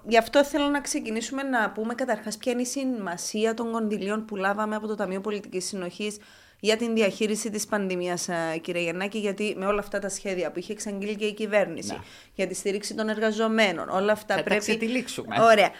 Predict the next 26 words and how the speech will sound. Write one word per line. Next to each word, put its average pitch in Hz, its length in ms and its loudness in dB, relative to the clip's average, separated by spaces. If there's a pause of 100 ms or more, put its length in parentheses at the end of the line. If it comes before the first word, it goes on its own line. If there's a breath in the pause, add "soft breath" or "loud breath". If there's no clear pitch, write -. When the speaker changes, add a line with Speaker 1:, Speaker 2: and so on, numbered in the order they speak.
(140 loud breath)
Speaker 2:
Θα 208 80 -4
τα 151 140 -4
Speaker 1:
Πρέπει 233 280 8
όλοι 247 160 8
να 262 100 6
Speaker 2:
ξετυλίξουμε. 262 80 6
Speaker 1:
αντιληφθούμε 247 380 2
ότι 254 120 2
όλα 269 140 8
αυτά 269 180 -2
τα 254 100 4
χρήματα 277 680 2 (180)
δεν 277 320 4 (260)
ήρθαν 254 400 2
ουρανοκατέβατα. 202 1120 6
Speaker 2:
Καθόλου. 196 320 4
Speaker 1:
Από 202 80 4
κάπου 214 300 6
αντλήθηκαν 233 840 2
και 254 100 0
Speaker 2:
Ναι. 202 60 -2
Speaker 1:
κάπως 220 300 4
διαχειρίστηκαν. 240 1160 2 (540 loud breath)
Και 233 140 6
Speaker 2:
Θα 151 120 4
σας - 20 -2